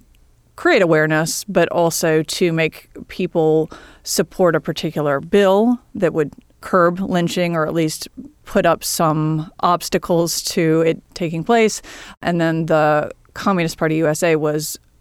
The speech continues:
uh, had a, a different bill that they supported that they knew would never pass, but would be more stringent in terms of, um, prosecuting the, the mob, you know, seeking out who,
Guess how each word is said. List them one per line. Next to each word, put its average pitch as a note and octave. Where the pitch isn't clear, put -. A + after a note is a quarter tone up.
uh, D#3+
had D#3
a, D3+
a D#3+
different D#3+
bill E3
that D#3
they D#3
supported D#3+
that G#3
they A#3+
knew A#3
would F#3+
never -
pass, D3
but D#3+
would D#3+
be D#3
more D#3+
stringent D#3
in D#3+
terms D#3
of, D#3+
um, D3+
prosecuting D3+
the, D3
the E3+
mob, D3
you E3
know, D3+
seeking D#3+
out D3+
who, D#3+